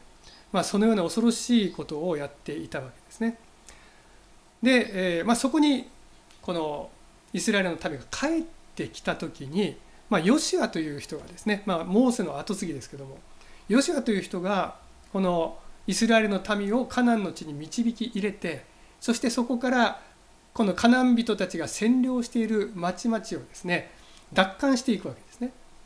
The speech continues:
で、奪還していく中で、まあ、カナン人たちは、これは、あの、まあ、一見ですね、この住んでいたところを追われるような形になるんですけども、実はそのカナン人の人たちはずっと四百年の間ですね、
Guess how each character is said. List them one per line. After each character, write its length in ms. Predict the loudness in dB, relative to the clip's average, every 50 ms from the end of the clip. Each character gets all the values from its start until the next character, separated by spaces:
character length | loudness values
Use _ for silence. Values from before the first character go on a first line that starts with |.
| -20 -20 -20 -20 -20 -20 -20 -20 -20 -8 -2
で、 80 | 0 4
奪 240 | 4 4 2 2 0
還 200 | -2 0 0 0
し 60 | 0
て 160 | 0 0 0
い 80 | 2 2
く 80 | 4
中 260 | 2 2 2 2 0 2
で、 380 | 4 4 4 2 0 -6 -10 -6
ま 180 | -2 0 2 2
あ、 60 | 0
カ 200 | -2 -2 2 4
ナ 120 | 6 6 6
ン 80 | 6
人 180 | 4 4 2 0
た 100 | -2 -2
ち 160 | -4 -6 -4
は、 320 | -2 0 0 0 -2 -4 -12 -20 -20 _ -8
こ 120 | -2 0
れ 60 | 2
は、 480 | 2 4 4 4 2 0 -2 -6 -6 -6
あ 60 | -4
の、 400 | -4 -4 -6 -6 -6 -8 -10 -12 -16 -20 _ -20 _ _ -20 -20 -20 -20 -20 -20 _ -6 -4
ま 240 | -4 -2 -4 -6 -10
あ、 40 | -14 -18 -18 -20 -20 -20 -20 -20 -20 -20 -10 -4 0
一 160 | 0 0 -2 -4 -10 -4
見 200 | 0 2 2 2
で 60 | 2
す 120 | -2 -4 -2
ね、 240 | -2 -2 -4 -4 -4
こ 100 | -4 -4
の 80 | -2
住 200 | 0 2 4 4
ん 40 | 6
で 60 | 6
い 60 | 4 2
た 80 | 0
と 100 | -2 -2
こ 100 | -4 -4
ろ 60 | -4
を 200 | -4 -4 -4 0
追 20 | 4
わ 140 | 4 4 4
れ 80 | 4
る 80 | 2 2
よ 80 | 0
う 20 | 0
な 80 | -2
形 320 | -4 -4 -4 -4 -4 -4 -6
に 120 | -8 -8
な 100 | -8 -6
る 60 | -6
ん 80 | -6 -6
で 80 | -8 -10
す 80 | -12
け 80 | -14 -14
ど 80 | -14
も、 180 | -14 -16 -16 -18 -18 -14 -10 -6
実 240 | -6 -4 -2 0
は 100 | 0 0
そ 80 | 0 0
の 220 | 0 -2 -2 -4 -8 -18 -20 -20 -8 0
カ 140 | 2 4
ナ 120 | 4 4 4
ン 100 | 2 2
人 180 | 0 0 0
の 200 | -2 -2 -2 -4
人 160 | -6 -6 -6 -6
た 120 | -6 -6
ち 160 | -8 -10 -12
は 300 | -10 -8 -8 -8 -10 -12 -18 -20 -20 -20 -16 -10 -2
ず 160 | 0 0 0
っ 20 |
と 240 | 0 -2 -2 2 4
四 200 | 4 6 4 4
百 200 | 2 -2 -2 -2
年 180 | 0 2 2 2
の 80 | 2 0
間 220 | -2 -4 -6 -10
で 120 | -12 -12
す 120 | -14 -6 -4
ね、 260 | -2 -2 -4 -4